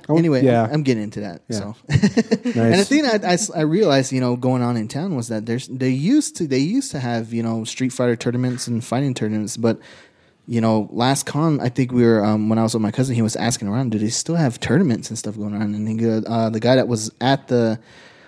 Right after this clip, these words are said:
Speaker 2: was selling those custom fight sticks was like, "You know what? It's been quite a while."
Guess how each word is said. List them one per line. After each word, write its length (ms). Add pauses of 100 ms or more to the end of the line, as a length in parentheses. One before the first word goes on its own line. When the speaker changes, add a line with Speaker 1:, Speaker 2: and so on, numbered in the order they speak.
(140)
Speaker 2:
was 140
selling 280
those 220
custom 420
fight 280
sticks 200
was 140
like, 220
"You 60
know 80
what? 120
It's 100
been 240
quite 380
a 40
while." 360